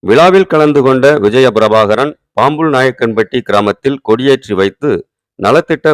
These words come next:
உதவிகளை வழங்கி சிறப்புரையாற்றினார். முன்னதாக மாண்புமிகு கேப்டன் அவர்களின் திருவுருவ வெண்கல சிலை அமையவுள்ள இடத்தில் பூஜைகள் நடைபெற்றது.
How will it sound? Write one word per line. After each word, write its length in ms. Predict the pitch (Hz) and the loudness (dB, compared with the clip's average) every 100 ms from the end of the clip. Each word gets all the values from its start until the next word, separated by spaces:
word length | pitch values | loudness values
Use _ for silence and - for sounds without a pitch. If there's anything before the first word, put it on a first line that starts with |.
| 110 | 0
உதவிகளை 440 | 113 113 107 113 113 | 0 0 0 0 0
வழங்கி 320 | 98 110 120 147 - | 0 0 -2 -8 -2
சிறப்புரையாற்றினார். 920 | 107 104 101 92 85 - 82 80 - _ _ _ _ _ _ _ _ _ _ | -2 -2 0 0 0 -2 -2 -2 -6 _ _ _ _ _ _ _ _ _ _
முன்னதாக 520 | 98 117 120 135 135 165 135 | 0 2 4 2 2 2 2
மாண்புமிகு 480 | 123 151 147 143 127 131 | 0 0 2 2 2 0
கேப்டன் 340 | 151 - 165 - 123 | 0 0 -4 -2 0
அவர்களின் 420 | 131 123 131 135 - | 0 0 -2 -2 -4
திருவுருவ 480 | 131 156 151 139 139 | -2 0 2 2 2
வெண்கல 320 | 117 131 139 131 | 2 0 0 0
சிலை 160 | 117 127 - 104 | 0 -2 -2 -4
அமையவுள்ள 440 | 120 127 110 110 92 | -2 0 0 0 0
இடத்தில் 380 | 98 - 151 151 - - | -2 -4 -10 -12 -12 -6
பூஜைகள் 420 | 143 123 120 131 | -2 0 -2 -2
நடைபெற்றது. 560 | 95 104 92 - 80 - | -2 -2 -2 -4 -6 -8